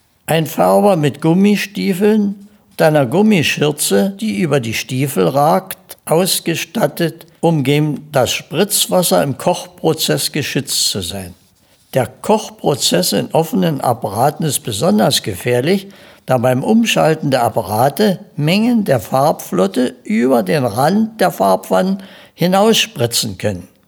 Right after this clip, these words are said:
Für die sogenannte offene oder schwimmende Färbung befinden sich hundert bis maximal dreihundert Hutstumpen in einem Apparat. Nach dem Auflösen der pulverisierten Farbstoffe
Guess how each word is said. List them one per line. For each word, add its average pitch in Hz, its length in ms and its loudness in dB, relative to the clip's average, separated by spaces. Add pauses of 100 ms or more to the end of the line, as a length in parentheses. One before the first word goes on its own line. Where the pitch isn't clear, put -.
(220)
Für 143 200 -2
die 131 120 0
sogenannte 170 640 2
offene 202 420 2
oder 131 260 2
schwimmende 180 540 2
Färbung 160 580 2
befinden 175 420 -2
sich 156 280 -4
hundert 220 480 0 (520)
bis - 200 -2
maximal 175 600 2
dreihundert 147 640 2
Hutstumpen 165 800 -2
in - 160 -8
einem 135 360 2
Apparat. 107 720 -2 (300)
Nach 139 220 0
dem 170 200 2
Auflösen 156 920 2
der 123 160 2
pulverisierten 156 920 0
Farbstoffe 185 920 0